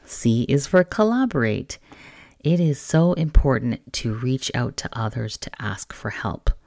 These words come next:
You don't need to run this journey alone.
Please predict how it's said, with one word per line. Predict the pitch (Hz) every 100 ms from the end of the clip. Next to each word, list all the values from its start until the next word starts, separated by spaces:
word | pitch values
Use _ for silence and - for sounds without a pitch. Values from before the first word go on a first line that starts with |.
| - - - -
You | 139
don't | 131 165 185
need | - 143
to | - 127
run | 123 117 117
this | 113 110 - _
journey | - 113 113 113 -
alone. | 101 101 104 76 117